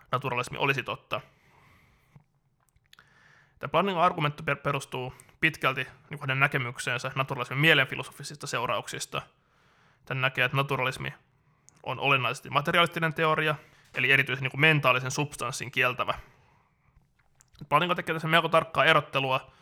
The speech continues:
niinku reduktiivisen ja no-, non-reduktiivisen materialismin välillä, mut meidän tarpeisiin riittää ehkä keskeinen peruspointti tässä, joka on suunnilleen sama näille molemmille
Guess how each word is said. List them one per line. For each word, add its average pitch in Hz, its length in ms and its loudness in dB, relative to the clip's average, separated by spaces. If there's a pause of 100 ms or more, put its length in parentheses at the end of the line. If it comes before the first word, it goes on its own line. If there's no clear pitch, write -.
(320)
niinku 147 220 -8
reduktiivisen 143 760 2
ja 127 60 -4
no-, 147 160 -2
non-reduktiivisen 139 760 0
materialismin 127 540 -4
välillä, 120 340 0 (600)
mut - 120 -8
meidän 131 220 4
tarpeisiin 127 420 -4
riittää 131 400 2
ehkä - 320 -2 (600)
keskeinen 117 540 0 (260)
peruspointti 135 540 0
tässä, - 280 -4
joka - 220 -6
on 95 220 -6 (300)
suunnilleen 135 500 2
sama 127 200 -2
näille 127 180 2
molemmille 127 440 2